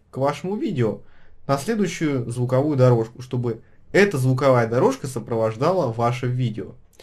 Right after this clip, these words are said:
Ну и последняя вкладка — это переходы. Эта возможность нужна на тот случай, если, а, вы добавите несколько видео на вашу тайм-линию, и вы захотите поставить между ними какой-то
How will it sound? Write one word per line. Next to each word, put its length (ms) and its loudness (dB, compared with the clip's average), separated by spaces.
Ну 100 -4
и 40 -6
последняя 480 0
вкладка — 440 0
это 140 0
переходы. 760 2
Эта 260 6
возможность 760 -2
нужна 280 -2
на 120 -2
тот 180 -4
случай, 380 -2
если, 500 -2
а, 280 0
вы 260 2
добавите 720 2
несколько 580 0
видео 460 -2
на 160 -8
вашу 280 -6
тайм-линию, 760 0
и 80 -4
вы 120 -4
захотите 640 -4
поставить 520 0
между 320 0
ними 560 -2
какой-то 680 -2